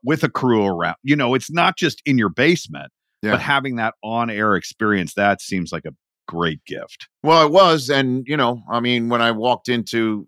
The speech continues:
Speaker 2: SportsCenter for the first time, Brian, there, there were more people in the newsroom than were in the entire employee list of K R C R, you know,
Speaker 1: <laughs> Right.
Speaker 2: and then,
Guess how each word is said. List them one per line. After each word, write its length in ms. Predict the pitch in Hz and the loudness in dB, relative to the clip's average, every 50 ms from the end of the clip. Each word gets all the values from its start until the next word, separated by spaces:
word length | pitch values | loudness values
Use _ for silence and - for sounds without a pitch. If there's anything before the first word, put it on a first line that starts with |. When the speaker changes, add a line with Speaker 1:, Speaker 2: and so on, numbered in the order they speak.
| _ - | _ -18
Speaker 2:
SportsCenter 600 | - - - 120 123 127 - - 127 110 107 - | -20 -12 -4 -2 -2 -2 -2 -2 -2 -2 -2 -4
for 80 | - | -4
the 80 | 104 101 | -6 -6
first 320 | - 110 110 107 - - | -2 -2 -2 -2 -2 -4
time, 240 | - 107 117 127 123 | -2 0 0 0 0
Brian, 560 | 90 98 98 101 101 98 101 101 98 98 - - - | 0 0 0 0 2 0 0 -2 -4 -6 -8 -12 -8
there, 240 | 92 101 101 95 - | -6 -4 -4 -4 -4
there 160 | 87 98 101 | -4 -4 -2
were 120 | 98 101 101 | -2 -2 -2
more 200 | 104 110 117 120 | 0 0 0 0
people 360 | - - 117 95 101 104 107 | 0 -4 -6 -4 -2 -2 -2
in 80 | 104 | 0
the 60 | 101 101 | 0 0
newsroom 420 | 104 110 123 120 101 107 104 101 | 0 0 0 -2 -2 -2 -2 -2
than 160 | 101 98 98 | -2 -2 -2
were 220 | 92 98 101 101 101 | -2 0 0 0 0
in 60 | 101 101 | 0 -2
the 100 | 101 98 | -4 -6
entire 640 | 98 - - - 101 104 101 98 98 98 92 - _ _ _ _ _ _ _ _ _ - | -6 -8 -4 0 2 4 4 4 4 2 0 -2 _ _ _ _ _ _ _ _ _ -6
employee 920 | 107 107 92 - - 104 110 110 107 104 110 117 117 113 110 107 104 98 - - | -6 -6 -4 -2 0 2 2 4 4 2 2 2 2 0 0 0 -2 -4 -6 -4
list 380 | 98 98 101 101 95 - - | -2 0 0 0 -2 -4 -4
of 200 | 98 98 90 - | -4 -4 -4 -4
K 180 | - 113 101 104 | -2 0 2 2
R 160 | 101 95 92 | 2 2 0
C 260 | - - - 98 95 | -2 -4 -4 -2 0
R, 340 | 92 95 95 92 73 64 67 | 0 0 0 0 -2 -4 -8
you 120 | 71 82 87 | -10 -10 -6
know, 80 | 87 | -2
Speaker 1:
<laughs> 80 | - 101 85 | 0 0 0
Right. 120 | - - | 0 -2
Speaker 2:
and 100 | 92 92 | -4 -4
then, 200 | 98 95 92 90 | -4 -6 -6 -8